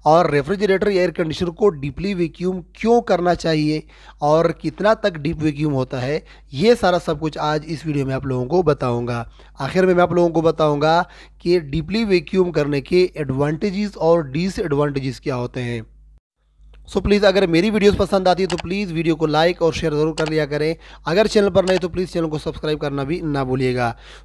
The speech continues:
So मैं आप लोगों को बताता चलूँ first of all कि डीपली वैक्यूम करने के लिए आपको कौन कौन सी चीज़ें जो है वो ज़रूरी हैं। First of all तो आपके पास एक स्टैंडर्ड टाइप वैक्यूम पंप होना चाहिए। अगर डबल स्टेज है तो बहुत ही अच्छी बात है, वरना सिंगल स्टेज तो होना ही होना है, ठीक है।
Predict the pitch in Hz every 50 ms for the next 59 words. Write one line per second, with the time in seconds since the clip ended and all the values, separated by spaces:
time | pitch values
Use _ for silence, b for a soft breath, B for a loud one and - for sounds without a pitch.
0 | - - - 214 214 214 214 214 - - 160 175 180 196 220 233 214 226 226 220
1 | 202 202 202 196 185 190 190 175 196 180 190 180 185 196 208 196 - 185 170 147
2 | - 190 165 139 151 156 160 170 156 - 202 160 135 131 151 143 - 185 247 254
3 | 233 226 170 - 185 180 180 170 160 - 156 147 156 151 135 139 139 139 139 139
4 | 135 127 - 165 165 175 170 - - 202 208 220 220 180 - 160 156 143 165 151
5 | - - 139 135 143 139 135 131 139 143 156 170 156 135 139 131 131 127 127 120
6 | 120 127 123 - b b b b b - 214 240 - - 269 208 240 240 240 214
7 | 247 220 214 185 202 214 - 220 208 185 - 214 208 208 - - - - 180 165
8 | 160 175 220 226 - 180 170 165 160 - - 147 - - 165 160 147 147 143 139
9 | 135 135 135 120 - 143 127 127 131 131 123 B B B B B - 139 143 170
10 | 170 151 147 156 160 202 202 - - 180 170 156 147 170 165 - 170 151 139 120
11 | 127 151 151 175 165 147 - 165 147 147 143 135 - 165 185 202 B B B B
12 | B - 135 131 135 151 180 185 - - - 156 156 160 208 202 - - 156 147
13 | - 160 135 120 131 139 139 127 135 127 120 123 127 123 120 120 120 123 117 117
14 | B B B B B - - 151 147 185 226 254